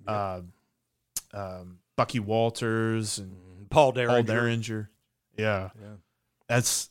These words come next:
Speaker 2: those are some guys that I, I definitely think that they get passed over for the Mount Rushmore, but they absolutely deserve to be recognized.
Speaker 1: Yeah, and, you know, uh, back to Morgan for a second, because I, I think he, it has to factor in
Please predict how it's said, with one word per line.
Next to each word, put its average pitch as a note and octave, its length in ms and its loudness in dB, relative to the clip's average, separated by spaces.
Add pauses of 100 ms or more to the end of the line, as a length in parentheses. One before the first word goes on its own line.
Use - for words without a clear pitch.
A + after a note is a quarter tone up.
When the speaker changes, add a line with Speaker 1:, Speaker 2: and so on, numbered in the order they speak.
(120)
Speaker 2:
those F#3+ 280 8
are G3+ 60 2
some E3+ 200 4
guys D3 400 6
that C3+ 240 4
I, C3+ 260 6
I C3+ 40 8
definitely C#3 380 4
think B2 220 -2
that A2 160 -2
they A2+ 160 2
get G#2+ 200 -4
passed A2+ 340 0
over F3+ 260 6
for B2 140 -2
the A#2 80 -2
Mount A#2 220 0
Rushmore, A#2+ 360 0
but A2 160 0
they C3 160 2
absolutely A#2+ 560 0
deserve G#2 480 -4
to G2 60 -8
be F#2 320 -10 (360)
recognized. F#2+ 460 -4 (540)
Speaker 1:
Yeah, A#2 260 -6
and, F#3 160 6
you A3+ 80 4
know, G#3 60 2
uh, F#3 240 2
back G3 240 4
to E3 80 0
Morgan D3+ 340 6
for B2+ 140 -4
a G#2+ 60 -4
second, A#2 320 -4
because B2+ 360 0 (320)
I, D#3 220 2
I - 20 0
think G3 280 4
he, D#3 300 -12
it D3 440 -6
has F3+ 260 4
to D#3 80 0
factor B2+ 540 0
in A2+ 360 -4